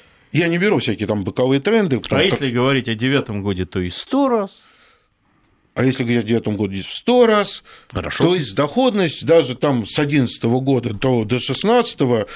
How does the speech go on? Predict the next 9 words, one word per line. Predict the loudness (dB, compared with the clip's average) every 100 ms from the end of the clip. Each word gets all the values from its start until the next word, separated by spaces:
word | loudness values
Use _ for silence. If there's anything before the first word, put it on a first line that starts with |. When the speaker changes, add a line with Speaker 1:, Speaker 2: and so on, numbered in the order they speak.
| -16 -18 -20 _ _
Speaker 1:
м-, | -4 0
мы | 2 2
понимаем, | 2 2 4 4 2 -2 -6 -12 -6
э, | 0 2 2 0
с-, | -2 -4
со | -2 -2
ста | -2 0 -2 -2 -8 -16 -20 -20 -20 -20 -2
до | 0 2 2 2 2 2 0 0 -2 -4 -6 -8 -12 -18 -20 -20 -20 -14 -4
тысячи, | -2 -2 -2 -2 -4